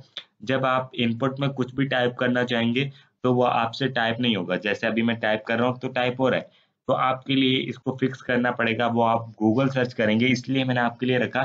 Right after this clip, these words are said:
वैसे तो नेक्स्ट वीडियो में हम इसका सॉल्यूशन देखेंगे ही, लेकिन ये आपके लिए कि आपको इसको कैसे क्रिएट करते हैं। मैं सिंपल यहाँ पर अगर एप्पल लिखता हूँ और ऐड करता हूँ तो मेरे पास जो है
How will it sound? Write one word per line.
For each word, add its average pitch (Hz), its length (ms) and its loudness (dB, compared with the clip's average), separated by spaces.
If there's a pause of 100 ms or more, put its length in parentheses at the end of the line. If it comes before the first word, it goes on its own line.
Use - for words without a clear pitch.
(340)
वैसे 127 260 0
तो 160 140 0
नेक्स्ट 143 280 0
वीडियो 139 200 0
में 139 100 0
हम 139 260 -4
इसका 131 240 -4
सॉल्यूशन 127 540 0
देखेंगे 117 400 2
ही, 139 140 0 (320)
लेकिन 120 320 0 (300)
ये 123 100 2
आपके 110 400 0
लिए 123 300 4
कि 123 200 -2
आपको 117 340 -2
इसको 117 600 -4
कैसे 110 320 0
क्रिएट 127 300 0
करते 113 300 -2
हैं। 127 180 -2 (260)
मैं 139 140 0
सिंपल 139 440 -2
यहाँ 127 260 4
पर 131 140 0
अगर 131 300 0 (100)
एप्पल 107 340 -4
लिखता 127 380 2
हूँ 117 240 0 (280)
और 123 140 0
ऐड 120 280 -2
करता 120 260 -2
हूँ 120 100 0
तो 120 80 -2
मेरे 107 200 0
पास 110 200 0
जो 110 140 -2
है 123 140 0